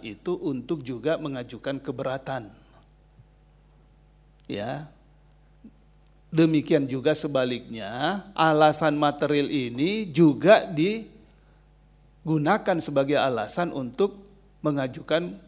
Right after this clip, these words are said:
eh, apa, eh, gugatan ke pengadilan pajak.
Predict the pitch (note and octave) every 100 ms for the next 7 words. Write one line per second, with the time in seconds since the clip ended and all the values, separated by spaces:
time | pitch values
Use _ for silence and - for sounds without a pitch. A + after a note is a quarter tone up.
0 | - _ _ _ _ - A#2 A2+ C#3 B2
1 | C#3 D3 G3+ F3 - - _ _ _ _
2 | _ _ _ - - A2+ G#2+ A2 A2 A2
3 | - - _ _ - - - - D3+ C3+
4 | C#3+ C3 E3+ E3 D3 D3 C3 B2+ B2+ A#2+
5 | A#2+ B2 A#2 B2+ B2+